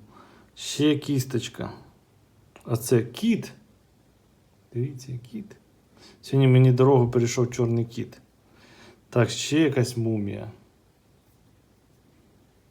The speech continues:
Хробак. Такий мисистий хробак.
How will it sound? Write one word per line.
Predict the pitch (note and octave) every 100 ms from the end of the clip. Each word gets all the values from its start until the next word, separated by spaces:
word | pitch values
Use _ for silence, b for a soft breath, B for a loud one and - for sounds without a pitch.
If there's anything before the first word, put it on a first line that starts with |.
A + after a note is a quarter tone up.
| _ _ _ _ _ _ _ _ _ _ _ _ _
Хробак. | - - B2 A#2 G#2 G#2+ G2+ - - _ _ _ _
Такий | B2 - G2+ G2 _ _ _
мисистий | G#2+ A#2 A#2 B2 - B2+
хробак. | - A#2+ A2 G2 -